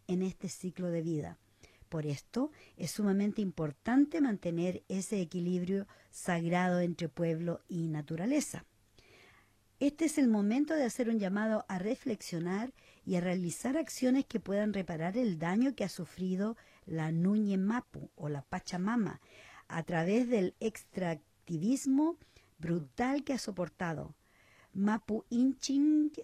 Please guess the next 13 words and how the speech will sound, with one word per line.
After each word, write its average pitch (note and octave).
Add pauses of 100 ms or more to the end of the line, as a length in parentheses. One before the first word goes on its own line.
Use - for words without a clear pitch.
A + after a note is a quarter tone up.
(160)
ta-, G#3+
no F3
lo D#3+
puedo D#3
decir C4
porque B3
son F3
palabras E3
mapuches, A3+
pero E3
vamos G3
a -
tratar. D3+